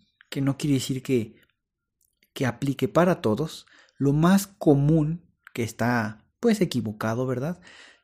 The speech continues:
Es no alegrarnos o sentir insatisfacción, si es que con, si es que existe esa palabra,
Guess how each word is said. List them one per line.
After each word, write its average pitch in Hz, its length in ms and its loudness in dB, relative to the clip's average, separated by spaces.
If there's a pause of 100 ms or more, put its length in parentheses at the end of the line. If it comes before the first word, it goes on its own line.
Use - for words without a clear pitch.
Es 220 200 4
no 233 220 8
alegrarnos 196 1200 6 (1120)
o 160 100 0
sentir 165 1160 6 (640)
insatisfacción, 185 1300 4
si 160 240 0
es 160 140 -2
que 160 160 0
con, 135 220 -2
si 165 200 0
es 165 100 2
que 170 100 0
existe 160 360 -4
esa 156 180 -2
palabra, 135 580 2